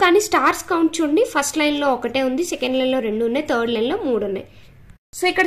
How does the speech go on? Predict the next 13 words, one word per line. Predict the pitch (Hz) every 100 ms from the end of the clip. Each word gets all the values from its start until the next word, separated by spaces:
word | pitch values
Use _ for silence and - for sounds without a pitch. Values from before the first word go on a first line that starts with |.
| -
స్టార్స్ | 311 294 392 415
అనేవి | 392 381
ఎలా | 285 330 359
చేంజ్ | 339 330
అవుతుంది | 320 320 302 285
మీరు | 262 247
ఆలోచించండి. | 269 285 277 277 294 453 302
మనకి | 277 262 285
లైన్ | 240 262 311
నెంబర్ | 311 320 269
వన్లో | 254 294
ఉన్నప్పుడు | 285 277 294
వన్ | 226